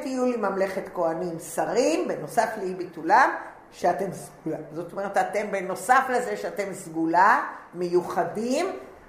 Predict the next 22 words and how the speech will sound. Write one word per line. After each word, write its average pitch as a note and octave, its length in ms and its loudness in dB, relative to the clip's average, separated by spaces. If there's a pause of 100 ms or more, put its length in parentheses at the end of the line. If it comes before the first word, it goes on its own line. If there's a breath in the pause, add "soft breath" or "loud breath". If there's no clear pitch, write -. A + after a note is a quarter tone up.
(100)
אתם B3 440 2
גם B3+ 280 6 (500)
שרים. B3 360 4 (640 loud breath)
ולאחר C4+ 760 4
מכן C4+ 360 -2
מופיע A#3+ 360 2
משפחת G#3+ 760 2
לוי, E3 500 -4
קהת, G3 340 6 (120)
גרשון F3 360 -4
ומררי, E3+ 840 -2 (280 loud breath)
מבין A#3 380 2
שלושים G#3 480 -4
שנה F3 360 -2
ומעלה, D#3 480 0 (120)
כאשר D#3 480 -4
בא G3 260 6
לצבא F#3 400 2
לעשות F#3 480 -2
מלאכה D#3+ 480 0
באוהל E3+ 380 0
מועד. D#3 320 -4